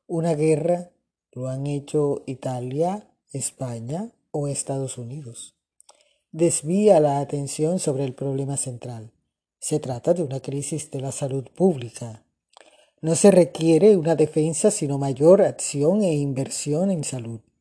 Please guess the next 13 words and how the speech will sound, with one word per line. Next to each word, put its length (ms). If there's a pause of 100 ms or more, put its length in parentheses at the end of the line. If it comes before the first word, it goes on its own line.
(340)
Un 160
Estado 420
que 160
cuida 640
a 120
su 200
ciudadanía, 800 (520)
aclara 540
Sergio 400
Montero, 600
profesor 640
de 160
cider. 720